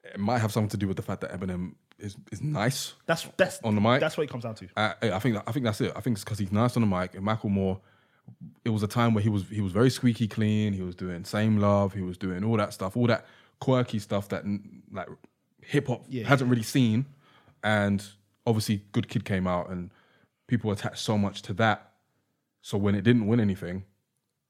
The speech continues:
Speaker 1: they hated on it.
Speaker 2: Yeah, it was
Speaker 1: You know what I'm
Speaker 2: like,
Speaker 1: saying?
Speaker 2: fuck, yeah.
Speaker 1: So I think it definitely has a lot to do with other extenuating circumstances. But I, I, I, I feel you. I just don't, yeah, it pro-, it probably has to do with the fact that he was, he was nice. And I also still think that people felt that he was genuine about the culture.
Speaker 2: Apology.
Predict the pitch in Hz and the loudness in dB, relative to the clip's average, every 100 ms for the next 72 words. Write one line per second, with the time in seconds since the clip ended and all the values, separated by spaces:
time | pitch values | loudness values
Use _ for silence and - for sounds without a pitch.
0 | _ - 107 131 101 85 - 95 110 110 | _ -4 2 2 2 -4 -12 -12 -8 -4
1 | 110 135 113 90 110 107 104 127 143 - | -2 0 0 -2 -2 2 2 2 -4 -8
2 | - - - - - - 151 135 127 120 | -20 -20 -20 -8 -4 4 4 4 2 -2
3 | - 117 113 98 - _ _ _ 135 127 | -4 0 2 0 -4 _ _ _ 2 2
4 | 113 110 127 120 110 107 117 120 107 104 | 0 0 2 4 2 0 0 2 0 -2
5 | 95 87 87 127 120 131 131 123 123 131 | -4 -6 -4 2 2 2 -2 -4 0 0
6 | 117 - _ - 131 160 147 90 110 123 | 0 -6 _ -2 2 4 4 2 -2 -4
7 | - 123 135 - 151 143 90 160 156 208 | -4 -4 -6 -8 -2 0 0 -4 -4 -2
8 | 165 139 143 123 110 101 92 98 95 92 | 0 0 -2 -4 -4 -6 -8 -4 -6 -4
9 | 98 90 107 98 90 90 - _ _ _ | -6 -2 -2 -4 -8 -12 -12 _ _ _
10 | _ _ _ - 403 - 208 208 233 220 | _ _ _ 4 6 4 2 0 0 0
11 | 185 143 - 180 170 147 - 156 139 127 | 0 -2 -2 -4 -4 -2 0 0 0 -2
12 | 160 147 147 175 120 65 78 101 90 - | 0 0 0 2 0 -2 -4 -4 -4 -8
13 | _ _ _ - - 135 139 110 95 | _ _ _ -10 -6 -2 -2 -4 -10